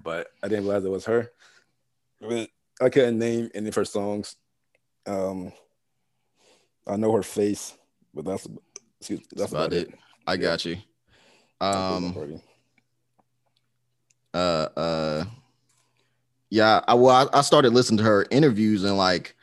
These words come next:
Speaker 2: um, you know, watching her business moves and everything like that.
Speaker 1: Right.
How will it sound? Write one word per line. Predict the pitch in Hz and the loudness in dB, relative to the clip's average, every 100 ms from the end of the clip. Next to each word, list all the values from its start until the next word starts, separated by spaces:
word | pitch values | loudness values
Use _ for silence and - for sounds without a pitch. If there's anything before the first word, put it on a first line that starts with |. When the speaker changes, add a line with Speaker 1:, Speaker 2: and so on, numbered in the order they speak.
| _ - - _ _ - | _ -20 -20 _ _ -2
Speaker 2:
um, | 87 92 87 85 78 95 - _ - | 0 2 2 0 -2 -6 -12 _ -12
you | 95 | -4
know, | 92 87 | -2 2
watching | 95 98 101 | 2 2 2
her | 92 92 | 2 0
business | 85 110 117 117 110 | 2 2 2 0 2
moves | 117 117 107 | 2 2 2
and | 113 | 0
everything | 113 110 113 110 | -2 -2 -2 0
like | 107 98 | -2 0
that. | 107 113 95 | 0 2 0
Speaker 1:
Right. | - | -4